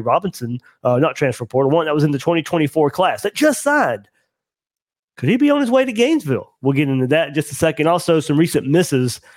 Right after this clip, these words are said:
for the wide receiver spot to the transfer portal for the Gators. So plenty of storylines to get into on this episode of Gators Breakdown.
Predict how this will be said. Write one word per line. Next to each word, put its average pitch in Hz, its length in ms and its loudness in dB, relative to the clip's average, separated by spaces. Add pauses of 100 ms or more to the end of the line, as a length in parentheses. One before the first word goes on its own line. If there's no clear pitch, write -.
(260)
for 151 100 -2
the 135 100 2
wide 151 160 2
receiver 147 400 0
spot 110 380 0 (220)
to - 40 -10
the 127 120 2
transfer 123 380 -2
portal 120 280 -4
for 113 100 -12
the 110 80 -8
Gators. 113 400 -2
So 117 100 -2
plenty 180 540 2 (300)
of 139 100 0
storylines 143 640 0
to 127 80 -8
get 135 160 0
into 131 300 0
on 123 80 -2
this 127 160 -4
episode 123 320 -4
of 113 80 -10
Gators 120 240 -2
Breakdown. 117 640 -4